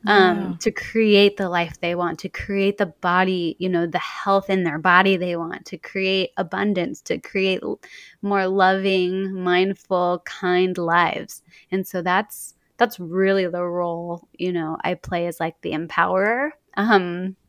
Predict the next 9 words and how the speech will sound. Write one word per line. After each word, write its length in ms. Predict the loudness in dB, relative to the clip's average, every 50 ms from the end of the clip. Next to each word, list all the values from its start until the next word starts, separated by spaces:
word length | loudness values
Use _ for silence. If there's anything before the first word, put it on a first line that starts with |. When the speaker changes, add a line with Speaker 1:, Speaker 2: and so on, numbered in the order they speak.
| _ _ _ _ _ _ _ -14 -14 -14 _ _
Speaker 1:
which 200 | -10 -8 -6 -6
I'm 120 | -4 -4 -4
realizing 520 | -2 -2 0 -2 -2 -2 -4 -4 -4 -2
more 180 | -2 -2 -2 -2
and 120 | -4 -4
more. 260 | -2 -2 0 0 0
And 140 | 0 0 -2
it's 260 | -2 -4 _ -14 -16
so, 840 | -14 -14 -14 -14 -14 -14 -4 0 2 2 4 2 2 2 0 0